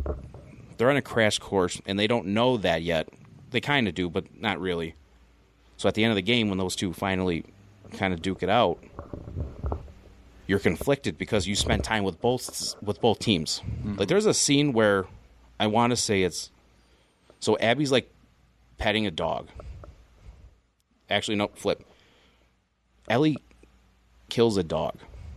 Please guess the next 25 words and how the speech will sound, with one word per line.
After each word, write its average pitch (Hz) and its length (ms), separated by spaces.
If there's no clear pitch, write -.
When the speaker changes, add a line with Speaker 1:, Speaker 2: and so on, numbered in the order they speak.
Speaker 2:
Mm-hmm. 98 280
Speaker 1:
So 117 100
it's 107 80
just 117 140
a 101 120
nondescript 92 800
video 87 460
game 80 240
dog. 78 280
And 101 80
it 92 60
has 117 200
a 98 60
name, 87 460
'cause 92 140
somebody 123 260
in 104 80
the, 90 160
like, 92 180
the 82 80
background 92 400
says, 82 220
"Holy 92 220
shit, - 380
she 85 200